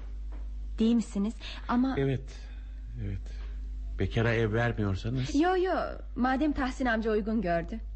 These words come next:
Speaker 2: Teşekkür ederim. Bekar olunca ev bulmak biraz güç oluyor.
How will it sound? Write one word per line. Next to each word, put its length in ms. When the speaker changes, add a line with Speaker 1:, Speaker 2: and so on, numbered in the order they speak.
Speaker 2:
Teşekkür 460
ederim. 380
Bekar 320
olunca 380
ev 260
bulmak 440
biraz 320
güç 240
oluyor. 320